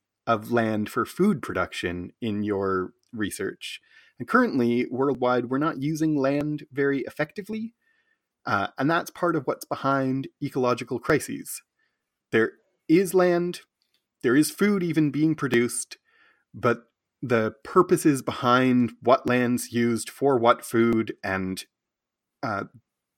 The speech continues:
the use and distribution of those resources are not optimal. <laughs> Um, and one thing you've been studying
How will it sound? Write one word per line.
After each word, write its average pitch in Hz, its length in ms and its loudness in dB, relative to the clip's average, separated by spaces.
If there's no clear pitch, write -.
the 113 80 -4
use 95 640 -6
and 123 140 -2
distribution 131 640 0
of 123 80 0
those 135 180 4
resources 110 880 0
are 117 140 0
not 117 460 -2
optimal. 101 520 -2
<laughs> - 40 -14
Um, 104 420 0
and 139 140 0
one 180 180 4
thing 165 220 4
you've 151 300 2
been 139 160 2
studying 117 640 2